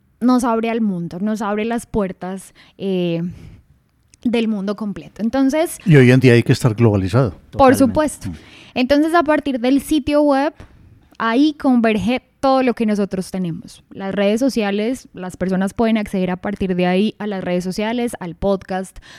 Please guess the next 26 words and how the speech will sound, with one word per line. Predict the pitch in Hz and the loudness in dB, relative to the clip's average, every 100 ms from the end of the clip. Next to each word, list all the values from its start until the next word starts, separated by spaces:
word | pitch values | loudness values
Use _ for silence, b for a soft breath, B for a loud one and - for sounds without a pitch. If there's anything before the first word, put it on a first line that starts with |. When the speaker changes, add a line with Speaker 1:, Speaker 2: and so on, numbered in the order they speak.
| B | B
Speaker 1:
a | 185 | -6
todos | 196 208 220 | 0 2 4
nuestros | 247 240 202 196 | 4 2 2 0
contenidos | 196 190 185 196 190 202 214 B B - | 0 0 0 2 2 2 -2 B B -4
y | 240 233 214 _ _ _ _ | 0 0 0 _ _ _ _
lo | 254 254 | 2 4
que | 226 240 | 4 0
se | 233 233 | 0 2
viene | 254 233 233 262 | 2 2 0 0
a | 277 | -2
partir | 240 220 - 196 | -2 -4 -2 -2
de | 202 214 | 0 0
ahí | 226 254 262 | 0 2 2
es | 254 262 247 - - | 2 0 -4 -10 -6
en | 214 | -2
ese | 220 226 | 0 -2
tren | 233 277 254 254 | -2 -2 0 0
que | 254 269 | 0 0
decías | 214 196 202 196 214 | 0 0 -2 -2 -2
de | |
la | 233 208 | -4 -2
transformación | 196 196 - 196 190 185 190 | -2 -2 0 0 0 0 0
digital, | 202 214 - 202 190 196 B B B | 0 -2 -2 -2 -2 -6 B B B
los | 208 220 | -2 0
cursos | - 247 262 | 0 0 0
virtuales. | 277 247 - 294 - 147 - | -2 -2 0 -2 -2 -8 -14